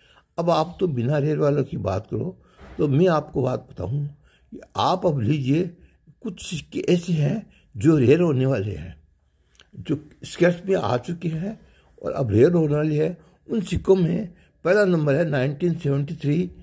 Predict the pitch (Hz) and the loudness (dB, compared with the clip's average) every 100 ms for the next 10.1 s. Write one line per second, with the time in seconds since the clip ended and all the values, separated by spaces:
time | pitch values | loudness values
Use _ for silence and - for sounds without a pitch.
0 | - _ _ - 120 123 - 87 - - | -20 _ _ 0 0 2 -2 -6 -6 -10
1 | - 107 151 185 165 151 143 170 160 151 | -4 0 0 -2 0 0 0 -2 -4 -6
2 | 147 139 110 143 117 101 117 110 120 127 | -2 -2 2 2 2 -2 -2 0 0 0
3 | 151 143 139 151 160 151 123 120 131 147 | -4 -2 -4 -2 -4 -4 -4 -4 -2 -4
4 | 139 120 107 120 143 220 - - _ - | -4 -6 -6 -4 -4 -6 -18 -20 _ -12
5 | 98 139 147 143 - - 226 208 - - | 0 0 0 -10 -12 -10 -10 -12 -18 -20
6 | - _ 180 180 180 175 156 170 156 170 | -20 _ -4 -2 -2 -2 0 4 2 0
7 | - - 110 135 156 143 156 151 123 - | -6 -8 -2 -2 -2 -4 -4 -2 -4 0
8 | 131 160 165 156 143 135 117 - 208 - | -2 0 -6 -6 -2 -2 -2 -4 -10 -10
9 | _ _ _ - _ - 127 156 147 139 | _ _ _ -20 _ -2 0 0 0 -2
10 | 92 | -4